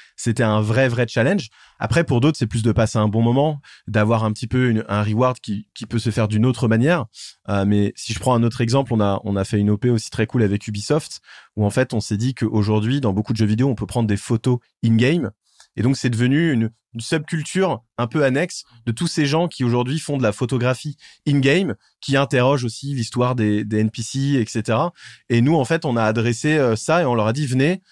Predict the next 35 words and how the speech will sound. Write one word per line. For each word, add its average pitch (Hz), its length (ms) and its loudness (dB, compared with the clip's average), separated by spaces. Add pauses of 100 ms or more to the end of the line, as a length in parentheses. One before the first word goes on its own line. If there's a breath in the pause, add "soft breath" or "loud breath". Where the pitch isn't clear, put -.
(300 soft breath)
pendant 117 240 2
deux 143 100 2
semaines, 156 300 0
tous - 120 -6
les 180 120 0
jeux 165 140 0
Ubisoft 143 360 -2
vont 123 80 -2
être 113 140 -2
gratuits, 117 400 -4
tout - 140 -6
le 139 60 0
monde 160 140 0
peut 127 140 -4
faire 151 220 0
une 151 100 0
photo 151 340 0
et 131 80 0
candidater. » 127 640 -2 (240 soft breath)
Et - 20 -4
en 110 80 2
fait, 147 220 0
on 110 80 2
a - 20 2
organisé 107 420 2
avec 117 280 0
un 107 100 0
jury 120 380 -2
de 113 80 -2
photographes 110 640 -4 (300 soft breath)
une 117 160 2
exposition, 117 520 -2
la 127 120 2
première 131 360 0
exposition 120 640 -4